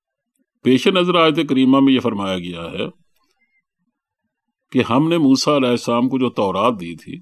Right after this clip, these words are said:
اور اس میں اللہ نے جو اپنے احکام نازل فرمائے تھے،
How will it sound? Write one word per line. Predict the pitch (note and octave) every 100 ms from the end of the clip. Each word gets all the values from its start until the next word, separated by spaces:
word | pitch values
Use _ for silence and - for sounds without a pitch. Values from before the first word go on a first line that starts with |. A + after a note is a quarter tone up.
| _ _ _ _ _ _ _ _ A#2
اور | A#2+ B2+
اس | B2 D3
میں | D3
اللہ | A#2+ A2+ A2+ B2 A#2+
نے | B2+
جو | A#2+
اپنے | G2 A2+
احکام | F#2+ F2 G#2+ G#2+
نازل | F#2+ F2+ F2+
فرمائے | - D2+ E2 D#2+
تھے، | D#2 A2